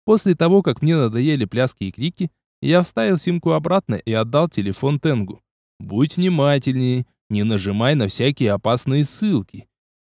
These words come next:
Хотя ты, небось, лазил по порно-сайтам и подглядывал за голыми людьми». «Нет, нет, что ты,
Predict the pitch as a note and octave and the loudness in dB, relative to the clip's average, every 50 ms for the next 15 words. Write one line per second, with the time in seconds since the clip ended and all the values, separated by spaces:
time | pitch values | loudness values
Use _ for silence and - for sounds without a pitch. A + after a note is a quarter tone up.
0 | _ - - G#2 G#2+ G2+ - - D#3 F3+ F#3+ G3+ G#3 G#3 G3+ G3 D#3+ - G#3 G#3+ | _ -8 -6 -4 -4 -4 -4 -2 0 2 4 4 6 6 6 4 4 2 2 2
1 | G3 G3+ G#3 F#3 F3+ G#3 G#3+ F#3+ - G3 G3+ G#3 G3+ F#3+ F#3 G3+ F#3+ - G3 F#3+ | 4 4 2 2 2 2 0 0 0 0 2 2 4 4 4 2 2 2 2 0
2 | F3 - G3+ G3 G3 F#3 G3 F#3+ - - G#3+ G#3+ G#3 G3 - - G2+ F#2 F2+ - | 2 2 2 2 2 2 0 -2 -2 -2 -2 0 0 0 -2 -4 -6 -6 -8 -14
3 | _ _ _ _ _ - G#2+ G2 - A2 A2 G#2+ G#2 G#2+ A2+ A#2 C3+ D3 D3 E3 | _ _ _ _ _ -4 -4 -2 0 -2 -2 -2 -4 -2 0 2 2 2 2 2
4 | C#3+ B2 G#2 F#2+ G#2 G2 F#2+ A2+ C3 C#3+ C#3 C3 C3 B2+ B2 B2 A#2 A2 G2+ A2 | 2 0 0 -2 -4 -4 0 2 2 4 4 4 2 2 0 0 0 -2 -2 -2
5 | C3+ E3 E3 A#2 F#2 - _ _ _ _ _ _ _ G#2 G2+ G#2+ B2 C3 D3 D#3 | 0 2 2 0 0 -4 _ _ _ _ _ _ _ -12 -6 0 2 2 4 6
6 | D#3 D3+ C#3 B2 G#2+ - A2+ C3+ D3+ D#3+ F3 E3+ D3+ C3+ B2+ - - - - - | 6 6 4 2 0 -2 -2 0 0 2 4 4 4 4 2 0 -2 -4 -4 -2
7 | F3+ F#3+ G3 G3 F3+ E3 C#3+ A2 - A#2 G2+ | 0 4 6 8 8 6 6 4 -2 -6 -10